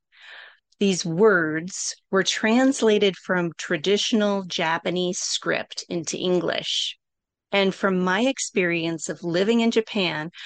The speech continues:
for a little over ten years, when you're translating an origin language, especially kanji or Chinese characters, into another, such as English,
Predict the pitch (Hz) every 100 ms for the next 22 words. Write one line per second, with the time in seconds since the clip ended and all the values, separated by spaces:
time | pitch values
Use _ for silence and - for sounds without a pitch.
0 | - - 190 180 196 208 202 185 175 -
1 | - 185 180 196 156 135 147 - - -
2 | - - - 202 208 196 185 214 220 285
3 | - 185 180 175 175 180 - - - 165
4 | 165 - 175 208 247 202 214 190 175 180
5 | 202 208 185 - - 180 - - - _
6 | _ 180 - - 196 - 190 180 170 -
7 | - - _ _ _ _ _ _ - 214
8 | 202 185 180 170 160 160 220 247 _ _
9 | - 170 170 165 - 196 190 180 - -
10 | 208 214 - - - 180 220 - - _
11 | _ _ _ _ 202 208 196 214 185 175
12 | 180 202 180 175 - - 165 - 196 208
13 | 175 - 190 - -